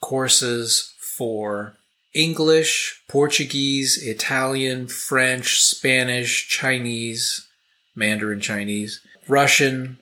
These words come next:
Japanese, Dutch, Arabic, German, Polish, Turkish, and Korean.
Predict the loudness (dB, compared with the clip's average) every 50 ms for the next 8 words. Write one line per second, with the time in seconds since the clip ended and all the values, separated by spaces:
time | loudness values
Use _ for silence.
0 | _ 0 2 4 4 4 2 2 0 0 0 0 0 0 0 0 0 0 -2 -2
1 | -6 _ _ 0 2 2 2 2 0 0 0 0 0 -2 -4 -8 -14 _ _ _
2 | -4 0 2 4 4 4 2 2 0 0 0 0 -4 -6 -6 -8 _ _ _ 0
3 | 2 4 4 4 2 2 0 0 -2 -4 -6 -10 -14 _ _ _ _ _ 0 2
4 | 4 4 4 4 2 2 2 2 0 0 -2 -4 -8 _ _ -4 0 0 2 0
5 | 0 0 -2 -2 0 0 -2 -2 -4 -8 _ _ -4 -4 -2 -2 0 0 2 2
6 | 4 2 2 2 0 0 -2 -4 -8